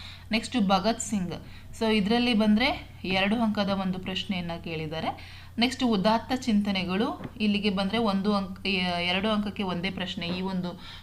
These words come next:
ಪೂರಕ ಪಾಠದಲ್ಲಿ ಬರುವಂಥದ್ದು. ನೆಕ್ಸ್ಟ್ ವಚನಗಳಿಗೆ ಸಹ, ಇಲ್ಲೂ ಸಹ ಎರಡು ಅಂಕಕ್ಕೆ ಬರುವಂತಹ ಪ್ರಶ್ನೆ ಆಗಿರ್ತದೆ. ಹಾಗಾಗಿ ಇದರಿಂದ ನಿಮ್ಗೆ ಎರಡೆರಡು ಅಂಕಗಳೇ ಸಿಗ್ತವೆ.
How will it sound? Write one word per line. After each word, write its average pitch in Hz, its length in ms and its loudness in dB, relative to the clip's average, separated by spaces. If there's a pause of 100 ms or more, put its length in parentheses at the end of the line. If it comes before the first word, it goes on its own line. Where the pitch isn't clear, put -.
(120)
ಪೂರಕ 202 280 -2
ಪಾಠದಲ್ಲಿ 165 500 -4
ಬರುವಂಥದ್ದು. 156 680 -6
ನೆಕ್ಸ್ಟ್ 247 320 0
ವಚನಗಳಿಗೆ 220 840 0
ಸಹ, 214 300 -6
ಇಲ್ಲೂ 208 240 -2
ಸಹ 220 260 -4
ಎರಡು 202 380 0
ಅಂಕಕ್ಕೆ 202 380 -2
ಬರುವಂತಹ 175 520 -6
ಪ್ರಶ್ನೆ 170 400 -6
ಆಗಿರ್ತದೆ. 160 560 -8
ಹಾಗಾಗಿ 190 420 -4 (340)
ಇದರಿಂದ 214 300 0
ನಿಮ್ಗೆ 196 240 0
ಎರಡೆರಡು 180 320 -2
ಅಂಕಗಳೇ 180 360 -6
ಸಿಗ್ತವೆ. - 760 -10